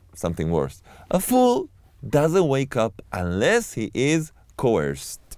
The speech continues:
Furthermore, the fool doesn't admit fault and frequently continues in his spiritual slumber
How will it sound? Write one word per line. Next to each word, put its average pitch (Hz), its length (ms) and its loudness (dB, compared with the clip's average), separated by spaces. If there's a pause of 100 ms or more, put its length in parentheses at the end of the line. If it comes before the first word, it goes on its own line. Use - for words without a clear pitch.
(1000)
Furthermore, 82 760 0 (680)
the 104 120 -4
fool 196 260 2
doesn't 170 360 0
admit 170 500 0
fault 104 540 -2 (300)
and 110 160 -2
frequently 185 560 0
continues 196 640 -2
in 185 100 2
his 151 180 0
spiritual 180 800 2
slumber 139 840 0